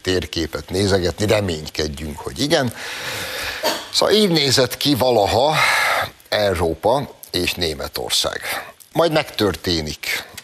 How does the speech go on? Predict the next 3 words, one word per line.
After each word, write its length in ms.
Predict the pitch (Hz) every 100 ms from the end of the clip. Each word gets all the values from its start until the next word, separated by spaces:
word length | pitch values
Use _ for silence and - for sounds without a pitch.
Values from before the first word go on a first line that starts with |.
| -
megtörténnek 1120 | 110 104 - 101 90 - 123 117 107 95 85
a 100 | 76
rendszerváltások, 1300 | 76 131 151 - 117 92 92 85 - 73 - 73 -